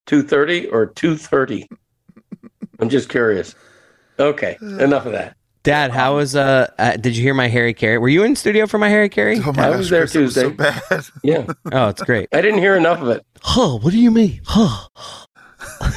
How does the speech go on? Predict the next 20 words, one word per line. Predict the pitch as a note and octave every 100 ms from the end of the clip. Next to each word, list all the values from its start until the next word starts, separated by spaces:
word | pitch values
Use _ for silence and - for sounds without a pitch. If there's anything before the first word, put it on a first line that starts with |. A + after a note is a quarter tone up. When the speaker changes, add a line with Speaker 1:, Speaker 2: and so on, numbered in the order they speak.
| - - -
Speaker 1:
<laughs> | C3+ -
More. | D3 G#3 G#3+ - C4 F#3+ C#3
Speaker 2:
I | C#3+
was | D3+
also | E3+ G#3 B3
working | G3+ F3+ E3+
on | D3
a |
Joe | B2+ A#2 C3
Biden, | A2+ A2+ A2 F#2+ F2+
too. | A2+ F#2+
I've | F#2+
been | A2
also | B2 -
been | B2
working | A2 A2 A2+
on |
a | G2+
Joe | F#2 G2
Biden. | F#2 F2+ F2